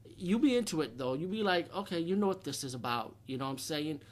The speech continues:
If you, if you like into the old school stuff, you guys know what I'm talking about. If you're one of those new school people, then this movie isn't for you. I'm gonna be real with you.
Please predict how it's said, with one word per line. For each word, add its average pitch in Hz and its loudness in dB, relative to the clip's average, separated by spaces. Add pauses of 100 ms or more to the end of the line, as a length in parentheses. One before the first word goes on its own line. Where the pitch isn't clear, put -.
(180)
If - -8
you, 170 -2
if 160 -4
you 196 2
like 214 4
into 180 0
the 156 2
old 156 2
school 147 -4
stuff, - -2
you 135 -6
guys 139 2
know 139 0
what 131 -2
I'm 117 -4
talking 127 -4
about. 104 -2 (380)
If 127 -8
you're 208 2
one 214 6
of 175 6
those 139 0
new 170 4
school 175 0
people, 190 -2 (260)
then 139 2
this 180 -2
movie 160 4
isn't 131 -4
for 123 -4
you. 117 -2
I'm 131 0
gonna 139 4
be 127 2
real 123 2
with 120 -6
you. 120 -6